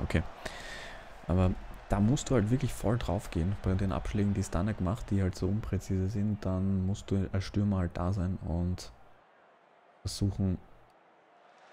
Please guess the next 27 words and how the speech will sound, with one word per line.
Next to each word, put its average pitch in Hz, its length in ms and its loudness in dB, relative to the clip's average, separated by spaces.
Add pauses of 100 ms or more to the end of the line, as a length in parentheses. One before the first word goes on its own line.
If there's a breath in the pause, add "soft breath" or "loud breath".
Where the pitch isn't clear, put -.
(100)
dem 98 100 2
Gegner 98 260 4
dann 98 100 2
auch 90 140 2
zum - 160 0
Beispiel 95 200 0
nicht 98 160 0
die - 60 -14
Zeit 87 260 2
zu - 120 -4
geben, 92 240 0
dann 90 120 2
hinten 95 260 0
ruhig 95 280 0
rauszuspielen. 92 640 0
Vielleicht 85 320 0
wäre 95 80 2
es - 80 -4
da 95 140 0
echt - 240 -4
eine 95 120 0
Überlegung, 92 460 0
mit 90 160 -2
pressenden 87 420 -2
Stürmer 90 320 -2
zu - 140 -8
spielen. 95 300 -2